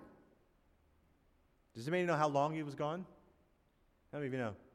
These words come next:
Forty days and forty nights. We don't know what's become of him, and we can't wait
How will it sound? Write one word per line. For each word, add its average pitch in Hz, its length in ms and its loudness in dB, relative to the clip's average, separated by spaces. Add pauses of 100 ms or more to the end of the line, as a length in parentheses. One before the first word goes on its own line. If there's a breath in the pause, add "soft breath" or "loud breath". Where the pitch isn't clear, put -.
(920)
Forty 165 240 4
days 151 440 -2 (1080)
and 98 120 -14
forty 123 220 0
nights. 139 480 -2 (1300)
We 233 200 8
don't 311 240 12
know 269 240 12
what's 220 240 10
become 247 400 6
of 277 100 12
him, 208 120 10
and 180 120 10
we 233 120 8
can't 262 340 4
wait 214 260 8